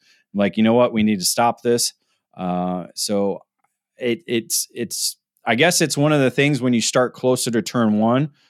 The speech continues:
it's something that can happen, but it, it's not something that we've seen a lot of. But it, it was something we, we did see a lot of this weekend. I don't know if it was something that you noticed at all, uh, during the January weekend, but, uh,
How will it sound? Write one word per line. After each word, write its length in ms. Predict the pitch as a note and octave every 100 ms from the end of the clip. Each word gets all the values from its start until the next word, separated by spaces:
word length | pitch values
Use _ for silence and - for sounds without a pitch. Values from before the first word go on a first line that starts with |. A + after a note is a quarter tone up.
| _ -
it's 160 | G2+
something 360 | - A2 A2 G#2
that 160 | G2+
can 120 | - E2+
happen, 440 | G#2+ B2+ D3+ C#3
but 160 | A#2 A2+
it, 120 | A#2
it's 240 | B2+ -
not 140 | C3+ A#2+
something 320 | C3+ B2+ B2
that 120 | A#2+
we've 140 | A2+ G#2+
seen 300 | - B2+ A#2
a 80 | G2+
lot 300 | G2+ G2+ -
of. 340 | F#2+ D2+ - _ _ _ -
But 140 | C#3+
it, 160 | G3 G3+
it 180 | B2 A2+
was 260 | A2+ C3+ C3
something 320 | C3+ C3+ B2+
we, 160 | A2+ -
we 200 | A2+ A2
did 240 | G2+ A#2+
see 140 | - B2
a 80 | G#2
lot 240 | G#2+ G#2
of 140 | G#2
this 200 | G2 F#2
weekend. 280 | G#2+ F#2+ E2+
I 100 | F#2
don't 180 | A2+ A2
know 160 | A2+ A2
if 120 | - _ _ -
it 60 | A2
was 140 | G2+
something 340 | A#2+ A2+ A2+ G#2
that 140 | G2
you 160 | A2 A#2
noticed 400 | A#2 A#2 A#2+ A2+
at 120 | G#2
all, 500 | A#2 B2 B2 A2+ -
uh, 340 | A2 A2 A2 G#2+
during 260 | A2 A2+ A2
the 60 |
January 460 | G2 A2+ A2+ G#2+ G#2
weekend, 460 | G#2+ A#2 G2 F2+
but, 320 | E2+ F2+ - -
uh, 220 | F#2+